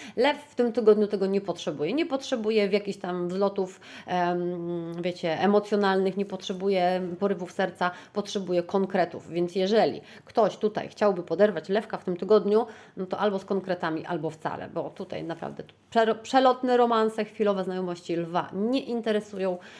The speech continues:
em, albo konkrety, e, albo sio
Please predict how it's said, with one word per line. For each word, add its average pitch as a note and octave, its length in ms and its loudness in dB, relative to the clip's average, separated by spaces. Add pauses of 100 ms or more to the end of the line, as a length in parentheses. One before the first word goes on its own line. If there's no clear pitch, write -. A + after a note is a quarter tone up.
(240)
em, F#3+ 720 -2 (120)
albo G#3 260 0
konkrety, F3 640 -10 (360)
e, D3+ 100 -12 (540)
albo D#3+ 220 0
sio - 120 -14